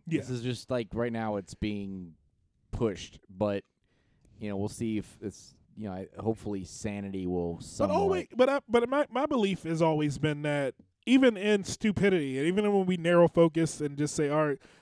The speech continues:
Speaker 1: like Trump saying, "We're gonna go to the moon." They're, I mean, go to Mars. We're gonna, we're gonna work to go to Mars. Okay, cool.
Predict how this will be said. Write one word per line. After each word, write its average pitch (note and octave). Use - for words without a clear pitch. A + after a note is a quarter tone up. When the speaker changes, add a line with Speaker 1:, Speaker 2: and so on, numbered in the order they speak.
Speaker 1:
like E3
Trump G3+
saying, C#3+
"We're F3
gonna F#3
go F3
to F3
the E3
moon." D3
They're, D3
I D#3+
mean, D#3
go E3+
to D#3+
Mars. C#3
We're C3+
gonna, D#3
we're D#3+
gonna D#3
work F#3+
to F#3+
go F#3
to E3+
Mars. C#3+
Okay, E3+
cool. F3